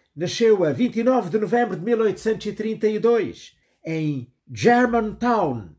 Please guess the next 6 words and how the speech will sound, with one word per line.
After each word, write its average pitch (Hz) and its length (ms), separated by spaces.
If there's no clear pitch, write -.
que 175 600
hoje 240 220
faz 175 200
parte 196 380
da 151 180
Pensilvânia. 196 960